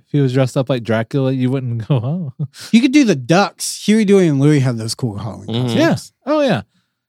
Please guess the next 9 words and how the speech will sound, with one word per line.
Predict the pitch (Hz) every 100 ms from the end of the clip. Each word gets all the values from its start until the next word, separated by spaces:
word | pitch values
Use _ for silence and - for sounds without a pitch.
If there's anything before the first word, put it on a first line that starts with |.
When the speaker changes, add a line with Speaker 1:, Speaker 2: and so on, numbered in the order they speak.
| _ _ -
Speaker 1:
Michael, | 226 233 214
you | 208
love | 160 107
ducks. | 90 - - - - - _ _ _
Speaker 3:
I | 170
do, | 214 113
Speaker 1:
Why | 151 165
would |
Speaker 3:
especially, | 165 135 123 104